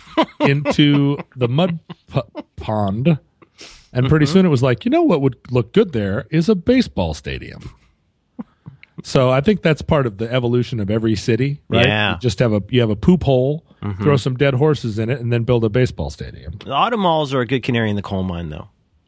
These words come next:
Speaker 2: It's always
Speaker 1: Auto
Speaker 2: interesting to me how they're all in the same place. You ever notice
Speaker 1: Right.
Speaker 2: that?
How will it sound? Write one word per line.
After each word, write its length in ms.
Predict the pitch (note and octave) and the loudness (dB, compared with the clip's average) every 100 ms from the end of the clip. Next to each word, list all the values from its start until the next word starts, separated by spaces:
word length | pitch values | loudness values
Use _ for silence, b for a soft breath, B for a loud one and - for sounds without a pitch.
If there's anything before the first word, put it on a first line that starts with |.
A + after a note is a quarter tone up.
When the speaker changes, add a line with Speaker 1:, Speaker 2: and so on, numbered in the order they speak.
| - | -12
Speaker 2:
It's 100 | - | -2
always 160 | B3+ - | 0 2
Speaker 1:
Auto 80 | C#4+ | 2
Speaker 2:
interesting 220 | C4+ A3 | 2 0
to 40 | F3 | 2
me 80 | |
how 80 | D3+ | 2
they're 100 | C3+ - | 0 2
all 240 | C#3 D3+ | 0 0
in 80 | D3 | -2
the 80 | B2 | -2
same 240 | B2+ A2+ | -2 -2
place. 420 | - G#2 - - _ _ _ _ _ _ _ _ _ _ _ _ _ - | -4 -6 -8 -16 _ _ _ _ _ _ _ _ _ _ _ _ _ -2
You 60 | A3 | 4
ever 60 | |
notice 160 | F3+ C3 | 4 4
Speaker 1:
Right. 140 | |
Speaker 2:
that? 40 | A3 | 0